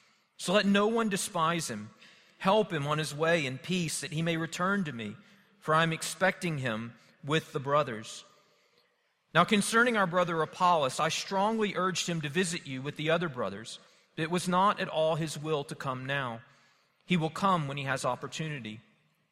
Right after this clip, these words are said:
Verse thirteen, "Be watchful, stand firm in the faith, act like men, be strong. Let all that you do be done in love.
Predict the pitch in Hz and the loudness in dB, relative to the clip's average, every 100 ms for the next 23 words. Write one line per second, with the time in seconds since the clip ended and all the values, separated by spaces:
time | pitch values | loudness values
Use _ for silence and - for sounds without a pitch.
0 | _ _ _ _ _ _ 143 156 - 147 | _ _ _ _ _ _ -2 -2 0 -6
1 | - 143 131 120 - _ _ _ _ _ | -4 -8 -8 -10 -16 _ _ _ _ _
2 | 135 208 226 190 175 190 - - 123 - | 0 2 4 4 2 2 -4 -6 -12 -14
3 | _ _ _ _ _ - - 208 226 214 | _ _ _ _ _ -4 2 2 2 0
4 | 196 190 185 170 156 175 156 143 120 - | 2 2 2 0 -2 0 0 -2 -8 -18
5 | - _ _ _ _ 170 202 202 196 185 | -20 _ _ _ _ 4 4 2 2 2
6 | 160 170 170 143 113 104 - _ _ _ | 2 0 2 0 -4 -10 -16 _ _ _
7 | 127 180 170 - 165 156 139 117 101 107 | 0 2 2 -2 0 0 0 -2 -8 -14
8 | _ _ _ _ _ _ 170 190 180 196 | _ _ _ _ _ _ 4 4 4 6
9 | 226 214 226 208 151 170 170 151 151 131 | 6 4 0 -2 -2 0 0 0 -4 -4
10 | 156 156 139 135 139 135 143 147 120 104 | 0 2 0 -2 -6 -4 -2 0 -4 -8
11 | - | -18